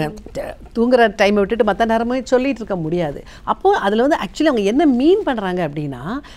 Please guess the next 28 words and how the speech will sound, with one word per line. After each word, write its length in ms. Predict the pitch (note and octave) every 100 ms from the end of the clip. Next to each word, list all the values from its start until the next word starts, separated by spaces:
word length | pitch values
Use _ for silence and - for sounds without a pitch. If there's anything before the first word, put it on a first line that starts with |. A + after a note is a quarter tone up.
| -
"We 40 |
should 200 | C#4 D#4
be 100 | A3+ F3+
grateful 560 | G3+ A#3 D#4 D#4+ F4
for 200 | E4+ G3+
everything." 380 | D3+ C3 B2+ - G#3 G3+ F#3+ - - - -
அதுதான். 400 | - G#3 A#3+ - - - -
என்னால 400 | G3+ A#3+ C#4 D#4
சந்தோஷம், 400 | A#3+ C4 D4 A3
பார்த்தீங்களா, 260 | A#3 A#3+
என்ன 200 | G3+ F#3+
நல்லா 300 | A3+ F3 F#3+
இருக்குல்ல? 260 | F#3+ F#3 G3 - -
இது 120 | E3 F3
நம்ம 200 | E3+ D#3 -
இந்த 120 | D#3+ D#3+
ப்ரோக்ராம்ல 260 | F3 G3+
நம்ம 240 | A3+ G3+ E3 - - - -
பங்கு 280 | D3+ E3+ G#3
பெறோம். 240 | G#3+ E3+
எத்தனையோ 380 | C3 - G3 C#4+ C#4+
பேருக்கு 220 | B3+ G3
இல்லாத 220 | F3 E3
chance 360 | D#3+ D3 C#3 - F3+
நமக்கு 300 | D#3+ E3 D#3
கிடைச்சிருக்கு. 400 | C3+ - C#3 - - -
நான் 160 | F3
இதை 140 | G#3+